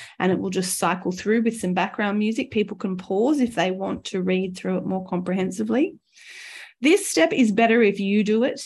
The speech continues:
If you would do the blog and an audio and a video, that is ideal. So someone read the blog out loud and turn it into a podcast. After I finish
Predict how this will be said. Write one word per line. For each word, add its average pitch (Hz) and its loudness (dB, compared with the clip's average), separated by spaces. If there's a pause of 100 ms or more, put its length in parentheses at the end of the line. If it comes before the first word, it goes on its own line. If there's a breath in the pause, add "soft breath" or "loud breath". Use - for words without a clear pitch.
(160)
If - -4
you 302 2
would 294 4
do 226 0
the 202 -6
blog 202 0
and 208 0
an 208 -2
audio 190 -4
and 190 -4
a 190 -6
video, 185 0 (640)
that - -6
is 196 -8
ideal. 185 0 (300 loud breath)
So 226 4
someone 262 6
read 226 4
the 220 -6
blog 214 0
out 190 0
loud 185 0
and 185 -2
turn 190 -4
it - -8
into 185 -4
a 175 -4
podcast. 180 -2 (140)
After 196 0
I 196 2
finish 202 -2